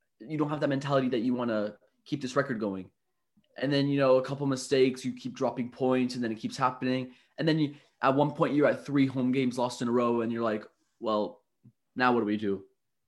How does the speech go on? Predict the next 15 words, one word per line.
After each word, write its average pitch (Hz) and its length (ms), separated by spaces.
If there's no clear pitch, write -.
And 135 120
it 131 40
just 120 240
keeps 113 260
going. 131 500
It 101 80
gradually 107 440
gets - 260
worse. 120 320
We're 110 120
at 92 100
six - 280
at 107 120
the 107 80
moment. 131 380